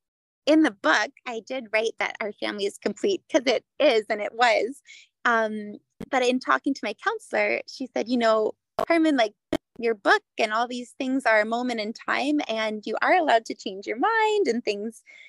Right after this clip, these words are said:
change and happen." And we did, um,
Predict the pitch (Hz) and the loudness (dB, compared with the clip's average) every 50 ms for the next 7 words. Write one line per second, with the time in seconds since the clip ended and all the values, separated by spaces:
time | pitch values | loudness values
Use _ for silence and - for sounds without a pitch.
0 | - _ _ _ - - 370 359 359 359 285 269 240 254 254 277 302 - - 320 | -20 _ _ _ -2 2 4 6 6 6 6 4 2 2 2 0 0 2 4 4
1 | 320 311 302 311 311 - _ 240 240 226 226 220 220 233 - - _ _ _ _ | 6 8 8 6 6 4 _ 0 0 2 2 2 0 0 -4 -8 _ _ _ _
2 | _ _ _ - 233 254 247 226 208 - 277 262 262 269 269 262 - - 247 240 | _ _ _ -8 -6 -6 -6 -4 0 0 2 2 4 2 2 2 0 -2 -2 -4
3 | 226 220 220 214 214 220 | -4 -4 -6 -8 -10 -10